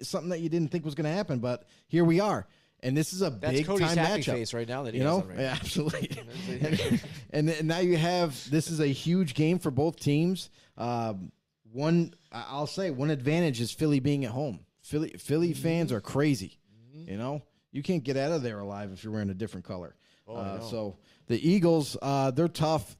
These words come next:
Speaker 1: They're even tougher with Jalen Hurts. I, I think it's almost a definite sure bet that Hurts is playing, and that alone is gonna give them a huge boost, especially on offense. Uh,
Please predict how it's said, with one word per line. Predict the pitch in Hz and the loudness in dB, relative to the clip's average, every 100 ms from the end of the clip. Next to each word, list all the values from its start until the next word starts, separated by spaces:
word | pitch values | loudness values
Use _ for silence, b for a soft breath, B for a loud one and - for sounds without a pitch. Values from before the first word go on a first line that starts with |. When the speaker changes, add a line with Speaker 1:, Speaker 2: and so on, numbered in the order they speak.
| - | -2
Speaker 1:
They're | 147 | 0
even | 185 151 135 | 2 0 0
tougher | - 151 147 | -2 -2 0
with | 127 | 0
Jalen | 139 143 117 | 0 0 0
Hurts. | 120 117 - - | 0 0 -2 -6
I, | 120 113 | -4 -2
I | 135 | -2
think | - 151 151 - | 0 2 2 0
it's | - 143 - - - | -2 -2 -4 -14 -2
almost | 143 143 - | 2 2 0
a | |
definite | 120 95 - - 143 135 - | -4 2 2 2 0 0 -2
sure | - - 147 143 135 | -8 0 2 2 2
bet | 117 123 107 - b b | 2 0 -2 -8 b b
that | 123 107 | -2 2
Hurts | 135 127 | 0 0
is | 110 | -4
playing, | - 127 123 113 107 b b b | -2 2 4 2 0 b b b
and | - 131 123 | 0 2 4
that | 127 151 160 - | 4 4 2 2
alone | 135 135 139 135 127 | 4 6 6 6 4
is | 117 117 | 0 0
gonna | 127 123 | 2 2
give | 113 117 | 2 0
them | 120 | 0
a | |
huge | 110 - 127 110 | -2 -2 -2 -2
boost, | 117 127 - | -2 -2 -4
especially | - 127 - 120 | -2 -2 0 0
on | 113 | 2
offense. | 113 107 98 87 - B B B | 2 0 -4 -6 -12 B B B
Uh, | - 107 107 | -6 -2 -2